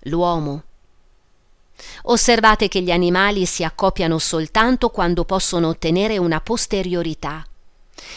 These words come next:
e quest'ignobile re della natura sempre, quando ne può ricavare piacere. E non basta.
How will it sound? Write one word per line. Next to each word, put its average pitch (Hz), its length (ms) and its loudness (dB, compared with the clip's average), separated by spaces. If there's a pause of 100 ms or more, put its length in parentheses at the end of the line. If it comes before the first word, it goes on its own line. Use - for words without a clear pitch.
(120)
e 247 140 4
quest'ignobile 247 760 4
re 202 120 2
della 165 240 2
natura 247 480 0
sempre, 151 680 -2 (220)
quando 175 320 2
ne 170 140 2
può 180 160 0
ricavare 160 520 -4
piacere. 147 680 -6 (960)
E 208 180 2
non 202 260 6
basta. 151 680 0